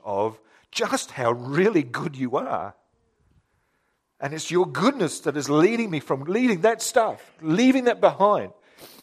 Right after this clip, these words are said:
and giving me the ability, the empowering presence, his grace,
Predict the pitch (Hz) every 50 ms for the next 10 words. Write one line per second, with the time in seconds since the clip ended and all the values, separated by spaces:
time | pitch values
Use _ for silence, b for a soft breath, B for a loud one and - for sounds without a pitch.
0 | B - 131 147 147 139 160 208 226 247 240 226 226 214 190 190 170 143 135 127
1 | 117 120 180 208 247 247 196 - - 123 101 - _ 139 147 156 170 156 - 170
2 | 185 208 220 214 220 220 214 - - - 214 208 160 156 147 127 156 147 131 -
3 | 147 160 160 175 190 202 117 - - -